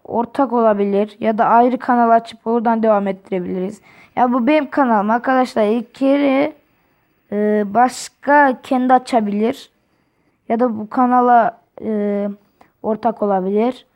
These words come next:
Ya bilemiyoruz arkadaşlar. Şu an videolarda da belirli bir süremi-, süremiz yok. Ee, olunca ben onları açıklamada vereceğim. Ya da videoda söyleyebilirim.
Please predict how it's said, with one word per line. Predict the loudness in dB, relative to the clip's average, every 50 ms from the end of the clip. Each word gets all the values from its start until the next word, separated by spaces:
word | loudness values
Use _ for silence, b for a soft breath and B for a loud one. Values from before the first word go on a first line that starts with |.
| _ _ _ _ _ _ 0
Ya | 0 0 2
bilemiyoruz | 2 0 0 2 2 0 0 0 0 -2
arkadaşlar. | -4 -2 -2 -2 -2 -2 -4 -6 -10 -10
Şu | -8 -4 -2
an | -2 0 0 -2
videolarda | -2 -2 0 0 2 2 2 2 0 0 2 2
da | 2 2 2 -2 b b b b b b _
belirli | 0 0 2 2 2 2 0 0
bir | -2
süremi-, | -4 -4 -4 0 0 2 2 2 0 -2 -4 -8 -12
süremiz | -8 -6 -2 0 0 0 0 0 -2 -2 0
yok. | 0 0 0 0 -2 -6 -16 -20 _ _ _ _ _ _ _ _ _ _ _ _ _ _ _ _ _ _ _ -6
Ee, | -4 -2 0 0 2 0 0 -2 -4 -6 _
olunca | 0 0 0 0 0 0 0 0 0
ben | 0 0
onları | 0 0 0 0 0 0 2 2 4 4 2 2 2
açıklamada | 0 -2 -2 -4 -8 _ -4 -2 -2 0 0 0 0
vereceğim. | 0 0 0 0 -2 -2 0 0 0 -2 -4 -8 -14 _ _ -4
Ya | -2 -2
da | -2 -2
videoda | -2 -2 -2 -2 -2 -2 -4
söyleyebilirim. | -2 -4 -4 -2 -2 -2 -4 -4 -6 -6 -6 -4 -4 -2 -4 -4 -6